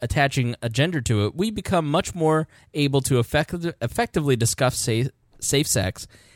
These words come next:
in a way that's clear and inclusive. For the purpose of this guide, we'll refer to the vagina as the front hole instead of the solely medical term vagina. This is gender-inclusive language that's considered of the fact that trans people don't identify with the labels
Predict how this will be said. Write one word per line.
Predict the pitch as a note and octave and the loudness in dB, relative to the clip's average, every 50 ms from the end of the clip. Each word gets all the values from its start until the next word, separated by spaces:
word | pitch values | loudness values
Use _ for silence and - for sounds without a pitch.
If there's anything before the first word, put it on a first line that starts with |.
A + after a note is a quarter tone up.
| _ _ | _ _
in | - A2+ | -2 0
a | A#2 | 2
way | A#2 A#2 A#2+ | 4 4 4
that's | A#2 A#2+ A#2 | 4 2 -2
clear | - - - A#2+ A2 A2 A2+ - | -2 -4 0 2 2 2 2 0
and | - G#2 G2+ G#2 | -2 -2 -2 -2
inclusive. | G2+ F#2+ - B2+ A#2+ A2+ - G2 D2 - - _ - - - - _ _ _ _ | -4 0 2 4 4 4 2 -2 -6 -8 -12 _ -20 -20 -20 -20 _ _ _ _
For | - - | 2 4
the | D3 D#3 | 4 4
purpose | C3+ - A3+ A#3+ - A#3+ - A#3 | 4 4 4 4 4 2 2 2
of | F#3 E3 | 2 2
this | A3+ C#4 - - | 2 2 2 2
guide, | - A#2 A2 A2 G#2+ B2 D3 D3 _ _ _ _ _ _ _ | 2 2 4 4 4 2 0 -2 _ _ _ _ _ _ _
we'll | C4+ D#4 F#4 F#4 E4 | 0 2 2 4 6
refer | C#4+ B3+ - - A#3+ A#3 A3 | 6 4 6 8 6 6 6
to | - A#3 G#3 | 6 2 2
the | G3 F3 | 4 4
vagina | D#3+ D#3 C3 C3+ F3 F#3 G3 G3 F3 D3 C#3+ D#3 - _ | 2 0 2 2 4 4 4 4 4 4 2 2 0 _
as | F#3+ F#3+ G3+ G3 | 2 2 4 4
the | A3 A3 | 4 2
front | - - - C4+ C4 B3 - | 2 4 4 4 4 4 0
hole | D#3 C3+ C#3+ A#2+ A2 G2+ F#2+ F#2+ - - _ _ _ _ _ _ _ _ _ _ _ _ _ _ _ | 0 4 4 4 4 4 0 -2 -4 -8 _ _ _ _ _ _ _ _ _ _ _ _ _ _ _
instead | - D3+ D#3 - - G#3+ G3+ | -4 -2 0 4 6 6 6
of | G3+ G3+ | 6 4
the | F#3+ | 2
solely | G3 - - G#3 F#3+ F#3 F3+ F#3 F#3 F#3 | 2 4 4 4 4 4 4 4 4 4
medical | E3 D#3 C#3+ C#3+ C#3 - D3 | 4 4 4 4 4 2 0
term | C3 - B2+ A#2+ A#2 A2+ | 4 4 4 4 4 2
vagina. | A#2 B2 A#2 A#2 C3+ C3+ C3+ B2+ A#2+ A2 G2 F#2+ - _ _ _ _ _ _ _ _ _ _ _ _ _ _ _ _ _ | 0 0 2 4 4 6 6 4 4 2 0 0 -4 _ _ _ _ _ _ _ _ _ _ _ _ _ _ _ _ _
This | - A#2+ D#3+ G#3 G#3+ | 0 4 4 6 6
is | A#3+ A#3 F#3+ | 6 2 2
gender-inclusive | - - F#3 F#3+ F#3+ G3 G3 G3 G3 F#3+ E3+ - - D3+ D3 - - C3+ C3 | 2 4 2 4 6 6 6 6 6 4 2 2 4 4 4 4 2 2 2
language | B2+ B2 B2 A#2 A#2 A#2+ A2+ A#2 A#2+ A2+ | 2 2 2 4 4 2 2 2 2 4
that's | B2 B2 A#2+ - | 4 2 2 2
considered | - D3 C3 - - E3+ D#3+ F3 F3 F3 | 0 0 0 2 2 2 2 2 2 2
of | F3+ D#3+ | 0 0
the | E3+ D#3+ | 0 -2
fact | - - A2+ A2+ A2 - | 2 2 2 2 2 0
that | - A#2 - | -4 -8 -2
trans | - C#3+ C#3 C#3+ D3 C#3 | 0 2 2 2 0 0
people | - C3+ A2+ G#2 - A#2+ | 0 0 0 2 0 0
don't | G#2 G2 A#2+ C3+ D3+ | 2 4 2 4 4
identify | D3+ C#3 B2+ B2 A#2+ A#2 - C3 A#2 A#2 | 2 2 2 2 2 2 0 2 2 2
with | A#2+ A#2+ | 2 2
the | B2+ | 0
labels | G#2+ G2+ G2+ G#2 G#2 G#2 G2+ G2+ - | 0 0 0 0 0 0 0 -2 -4